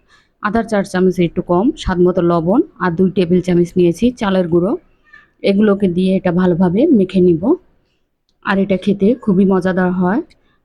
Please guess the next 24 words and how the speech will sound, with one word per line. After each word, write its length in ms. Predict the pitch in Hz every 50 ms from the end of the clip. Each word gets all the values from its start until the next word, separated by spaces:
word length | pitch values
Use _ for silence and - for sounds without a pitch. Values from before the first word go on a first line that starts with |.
| _
আপনাকে 380 | - 185 175 - 196 190 196 196 190
কেউ 260 | 190 - 202 202 190 180 185
খেয়ে 240 | - 208 185 185 190
বুঝতেই 420 | 180 180 185 165 - - 208 202 202
পারবে 280 | 202 190 185 175 180 175
না 120 | 180 202 269 359 - _
যে 140 | - 170 185 185
এটা 180 | 180 185 175 175
দা-, 300 | 170 180 185 214 285 349 - _ _ _ _ _ _
এটা 260 | - 175 - - 180 190 254 339 - _ _ _ _ _ _ -
আলু 280 | 175 185 190 190 190 226 254
কিংবা 380 | 247 214 185 185 175 180 180 214 320 370 _ _ _ _ _ _ _ _ _ _ _ _ _ _ _ _ _ _ _ _
আপ-, 260 | - 185 160 160 175 170
কলা 200 | - 208 190 185
দিয়ে 220 | 175 165 185 175 175
বানিয়েছেন। 600 | 175 180 175 175 175 175 170 - - 202 208 254 370 - - _ _ _ _ _ _ _ _ _ _ _ _ _ _ _ _ _
একবার 360 | - 214 196 185 185 202 196 185
বাস 280 | 170 180 180 220 302 - - - 180
বানিয়ে 320 | 190 190 196 196 190 190
খাওয়াইয়ে 420 | 190 - - 185 180 180 180 185 175
দেন, 220 | 160 175 175 202 285 359 - _ _ _ _ _ _ _ _ _
তাহলে 200 | 208 196 196 196 180
বুঝতে 280 | 156 175 170 - - 190
পারবেন 340 | 180 180 175 165 180 220